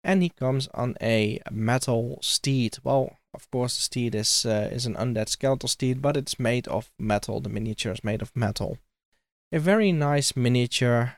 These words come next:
I'm, I'm very lucky to have, uh, obtained it, although I still need to paint it just as I do with most of the miniatures in my collection.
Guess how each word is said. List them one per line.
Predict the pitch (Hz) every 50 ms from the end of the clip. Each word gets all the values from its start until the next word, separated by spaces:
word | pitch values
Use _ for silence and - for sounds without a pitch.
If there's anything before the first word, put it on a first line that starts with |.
| _ -
I'm, | - - 117 117 113 117 113 110 107 -
I'm | - 113 113 113 113 117 120
very | 117 - 165 175 170 147
lucky | 135 131 127 - 135
to | - -
have, | 127 127 127 113 113 - - _ - -
uh, | - - - _
obtained | - - - _ - - 139 143 143 139 131
it, | 131 131 131 - - - _ _ _ _ _ _ _ _ _ _ -
although | - 139 139 135 135 131 131 - -
I | 110
still | 120 - - - 139 131
need | 131 127 -
to | 127
paint | - - 117 117 120 117
it | 120 117 127 - -
just | - 104 101 120 - - -
as | - 110 110 -
I | - - 117 139
do | 139 127 113 113 131 139 - - -
with | 113 - 117 - -
most | 123 117 131 139 143 135 - -
of | - 131
the | 131 131
miniatures | 123 123 123 127 120 117 - - 117 113 - - _ -
in | - 131 127
my | 123 117 110 110 107 - _ _ -
collection. | 123 107 104 104 113 - - - 107 - - - -